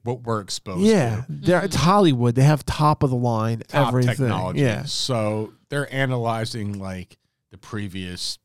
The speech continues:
Speaker 1: movie.
Speaker 2: Oh, God,
Speaker 1: and
Speaker 2: yeah.
Speaker 1: they're gonna do, like, some type of, like, analysis and projections and, like,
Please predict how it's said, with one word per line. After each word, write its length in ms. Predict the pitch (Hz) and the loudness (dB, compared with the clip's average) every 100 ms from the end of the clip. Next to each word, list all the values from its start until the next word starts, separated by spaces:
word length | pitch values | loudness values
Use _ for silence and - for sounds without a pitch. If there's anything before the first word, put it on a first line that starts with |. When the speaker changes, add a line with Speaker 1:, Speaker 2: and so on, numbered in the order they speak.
| _ _ _ _ _ | _ _ _ _ _
Speaker 1:
movie. 680 | 123 165 165 143 156 147 | -2 2 2 2 2 4
Speaker 2:
Oh, 260 | 147 208 113 | 4 2 2
God, 280 | - 175 165 | 0 2 4
Speaker 1:
and 140 | 117 123 | 2 0
Speaker 2:
yeah. 140 | 113 | -2
Speaker 1:
they're 140 | 113 | -4
gonna 200 | 101 104 | -6 -8
do, 300 | 101 110 104 | -8 -6 -8
like, 300 | 104 101 98 | -6 -8 -10
some 200 | - 110 | -8 -8
type 240 | 110 110 101 | -6 -8 -8
of, 140 | 104 | -10
like, 120 | 101 98 | -10 -10
analysis 720 | 98 127 127 123 135 120 - | -6 -4 -4 -4 -4 -6 -6
and 80 | 98 | -10
projections 720 | 98 82 113 110 - 107 107 101 | -12 -8 -8 -8 -8 -6 -6 -8
and, 120 | 98 | -8
like, 180 | 101 | -10